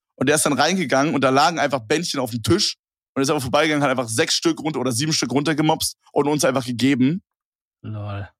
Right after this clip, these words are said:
Speaker 1: Und dann kam er einfach raus und meinte so, hier sind sieben Bändchen. <laughs> Dann haben wir die einfach genommen, also, also haben die halt rangemacht, sind reingegangen, okay. Und dann, wie soll's sein, Henke,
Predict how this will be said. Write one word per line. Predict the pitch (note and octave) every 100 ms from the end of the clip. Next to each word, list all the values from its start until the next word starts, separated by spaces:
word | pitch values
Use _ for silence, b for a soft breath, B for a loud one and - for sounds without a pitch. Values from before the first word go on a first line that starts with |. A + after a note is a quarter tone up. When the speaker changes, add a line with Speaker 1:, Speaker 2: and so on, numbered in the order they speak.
| _
Speaker 1:
Und | C#3
dann | C#3 C#3
kam | B2+ D3
er |
einfach | C#3 B2+
raus | C#3 C3
und |
meinte | C3+
so, | B2+ C3+ C3
hier | D#3+
sind | C#3+ C3+
sieben | C3 B2+
Bändchen. | B2 B2+ B2+ A#2 A#2 _
<laughs> | - D4+ B3 G3 G3+ G3 B B B -
Dann | D3+
haben | D#3+
wir | D#3
die | D#3+
einfach | D3 B2
genommen, | C#3+ C#3+ E3+ G#3 - _ _ _ A#2+
also, | D3+ D3 C#3 -
also | B2+ A#2+ - _ -
haben | C3
die | B2+ B2+
halt | B2 - -
rangemacht, | C#3+ F3 E3 E3+
sind | C#3+ A#2
reingegangen, | C3+ D#3 C3+ B2 C3+ - _ -
okay. | B2 A#2+ C#3+ F#3 B B
Und | - C3
dann, | D#3 G3+ F#3+
wie | E3+ F#3+
soll's | F3+ F3
sein, | - C#3+ D3 G3 -
Henke, | E3+ A#3 - C#3+ E3